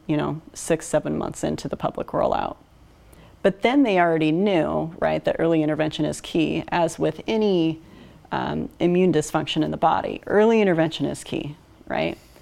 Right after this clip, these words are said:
But th-, they also know that immunotherapy could be implemented and help stop the severe cascade of the disease.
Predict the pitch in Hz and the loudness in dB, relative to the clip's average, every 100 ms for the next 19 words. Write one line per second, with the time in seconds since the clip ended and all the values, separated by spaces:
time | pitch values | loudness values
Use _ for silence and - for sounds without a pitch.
0 | - - - - - 190 - 208 - 208 | -20 -20 -20 -8 -4 -4 -2 -2 2 4
1 | 202 349 - 190 160 160 160 170 170 175 | 6 4 4 2 2 2 2 0 0 2
2 | 156 156 202 190 185 160 147 - 156 156 | 2 2 2 2 2 0 -2 -2 -2 0
3 | - 151 156 156 156 160 151 147 - 151 | -2 -4 -4 -4 -4 -2 -2 -4 -6 -4
4 | 156 - 156 - - - 165 - - - | -4 -2 0 0 -6 -6 -2 -2 -6 -6
5 | - - - - 151 170 165 - 147 - | -4 -2 -4 -6 -4 -4 -4 -8 -8 -4
6 | 147 - - - 151 156 165 - | -4 -4 -8 -10 -6 -4 -4 -6